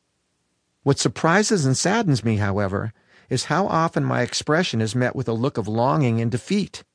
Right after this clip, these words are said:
"You are so lucky. I wish I felt that way." Do you know how rare it is for someone to feel that way about their work,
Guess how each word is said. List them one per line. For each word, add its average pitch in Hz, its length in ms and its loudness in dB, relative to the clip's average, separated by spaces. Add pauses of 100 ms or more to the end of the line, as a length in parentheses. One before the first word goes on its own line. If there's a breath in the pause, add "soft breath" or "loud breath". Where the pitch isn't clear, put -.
(600)
"You 208 220 2
are - 80 -2
so - 340 0
lucky. 156 560 -2 (160)
I - 60 -2
wish 202 240 4
I 226 120 0
felt 110 280 -6
that - 220 -6
way." 113 340 -4 (720)
Do 139 100 2
you 165 80 6
know 294 160 2
how 185 220 0
rare 110 340 0
it 170 100 2
is 180 220 2
for 113 140 -2
someone 151 360 0 (280 loud breath)
to 117 80 -2
feel 160 320 2
that 160 240 0
way 151 140 2
about 143 320 -2
their 131 140 0
work, 131 420 -2